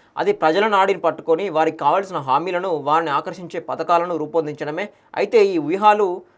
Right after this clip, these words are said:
ప్రజా సంక్షేమానికి, రాష్ట్ర అభివృద్ధికి ఎంతవరకు దోహదపడ్డాయనేది మిలియన్ డాలర్ల ప్రశ్న. ఆయన సలహాలు ఇచ్చిన పార్టీలు అనుసరించాల్సిన విధానంపై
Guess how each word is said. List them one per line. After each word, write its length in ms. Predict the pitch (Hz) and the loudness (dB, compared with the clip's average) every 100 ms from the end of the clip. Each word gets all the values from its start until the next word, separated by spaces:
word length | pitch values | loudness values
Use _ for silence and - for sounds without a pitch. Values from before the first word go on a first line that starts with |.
| _ _ _ | _ _ _
ప్రజా 220 | 131 190 | 0 2
సంక్షేమానికి, 640 | 226 190 190 202 190 190 190 | 2 0 -2 0 0 -2 -2
రాష్ట్ర 320 | 147 160 165 | 2 2 2
అభివృద్ధికి 380 | 165 165 165 165 | -2 -2 -8 -8
ఎంతవరకు 400 | 143 170 175 170 | -2 0 0 -2
దోహదపడ్డాయనేది 960 | 147 165 170 156 147 151 143 180 180 160 | 0 0 2 0 0 0 0 -2 -4 -4
మిలియన్ 360 | 151 165 170 | -4 -2 0
డాలర్ల 220 | 151 147 | 0 -2
ప్రశ్న. 380 | 165 143 - 117 - - | -4 -6 -8 -14 -16 -6
ఆయన 180 | 131 165 | -2 -2
సలహాలు 480 | 160 156 180 196 196 | -2 -2 0 0 0
ఇచ్చిన 240 | 170 165 | -2 -6
పార్టీలు 520 | 165 131 143 - 123 | -4 -2 -2 -4 -6
అనుసరించాల్సిన 640 | 139 139 180 170 175 170 160 | -8 -6 -6 -2 -2 -2 -6
విధానంపై 680 | 131 151 165 160 190 160 | -4 -2 -2 0 0 -2